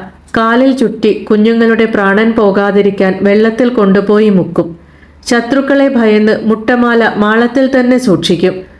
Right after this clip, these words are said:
കുഞ്ഞുങ്ങൾ വിരിയാനാകുമ്പോഴേ അതിനെ വെള്ളത്തിലിടൂ."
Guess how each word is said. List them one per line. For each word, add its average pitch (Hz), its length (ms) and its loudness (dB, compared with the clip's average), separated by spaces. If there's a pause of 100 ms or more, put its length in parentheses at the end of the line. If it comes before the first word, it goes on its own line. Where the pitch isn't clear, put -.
(260)
കുഞ്ഞുങ്ങൾ 208 480 2
വിരിയാനാകുമ്പോഴേ 202 1200 2
അതിനെ 214 300 0
വെള്ളത്തിലിടൂ." 185 880 0